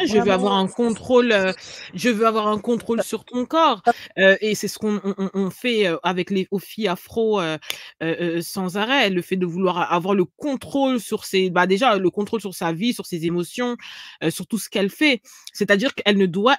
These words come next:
Speaker 1: être disponible que pour le groupe et ne se voir qu'à travers le groupe. Elle ne doit pas avoir un comportement qui va entacher la réputation du groupe. Que ce soit ses frères, que ce soit ses parents. En fait, elle est, elle est éduquée en ce sens.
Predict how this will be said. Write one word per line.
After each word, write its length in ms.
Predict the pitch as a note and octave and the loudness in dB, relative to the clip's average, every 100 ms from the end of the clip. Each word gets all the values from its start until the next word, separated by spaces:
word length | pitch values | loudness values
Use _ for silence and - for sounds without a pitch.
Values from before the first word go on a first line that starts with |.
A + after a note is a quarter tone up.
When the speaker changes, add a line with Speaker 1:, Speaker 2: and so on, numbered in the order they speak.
| - | 0
Speaker 1:
être 280 | A#3 - | -2 -2
disponible 640 | G3 F#3 - F#3+ G#3+ D4 F4 - | -6 -6 -6 -2 2 0 0 -4
que 100 | C4 | -2
pour 200 | A3 G#3 | 0 0
le 80 | |
groupe 240 | F3+ A3 C#4+ | 0 -2 -4
et 40 | G#3 | 0
ne 100 | F#3+ | 0
se 120 | - | 0
voir 220 | G3 A#3+ | -2 -2
qu'à 100 | A#3 | -4
travers 320 | A3+ G#3+ G#3+ | -4 -4 -2
le 140 | A3+ A#3+ | -2 -2
groupe. 240 | B3 D4 - | 0 -2 0
Elle 180 | F#3+ F#3+ | 0 0
ne 80 | |
doit 240 | E3+ E3+ E3+ | 0 -2 0
pas 120 | D4+ | 2
avoir 180 | C4+ A#3 | 4 2
un 80 | G#3+ | -2
comportement 460 | G3 F#3 F3+ B3 C#4 | -2 -6 -6 -6 -4
qui 120 | A3 | -2
va 180 | F3 - | -2 -2
entacher 640 | G#3 G3+ G3 G3+ F#3+ - E4 | -4 -4 -2 -4 -4 -4 0
la 100 | A#3+ | 0
réputation 440 | G#3 F#3 F#3 F#3+ | 0 -4 -6 -4
du 140 | F#3 F3+ | -6 -4
groupe. 300 | D#3 D#3 _ - - - | -6 -8 _ -16 -16 -8
Que 100 | A3 | -4
ce 100 | G#3 | -2
soit 160 | G#3+ G#3+ - | -2 -2 -2
ses 100 | D3 | -4
frères, 420 | - B3+ D#4 D4 - - - | 0 4 4 4 -4 -12 -8
que 80 | |
ce 100 | G#3 | -6
soit 160 | G#3 A#3+ | -2 -2
ses 240 | - F#3 - - | 0 -2 -2 0
parents. 400 | A#3+ A#3 B3+ A3+ - - - | 0 2 0 -2 -8 -8 -2
En 180 | G#3 | 0
fait, 220 | G3+ C#4+ - | 2 0 2
elle 140 | G#3+ | 2
est, 80 | G3+ G3+ | 4 2
elle 120 | G3+ | 0
est 80 | G3+ | 0
éduquée 480 | A3 E3 G3 C#4 C#4+ | -4 -4 -4 -2 -2
en 160 | A3 A3 | -2 -4
ce 160 | - | -4
sens. 420 | A3+ - G#3 G3+ | -6 -6 -6 -8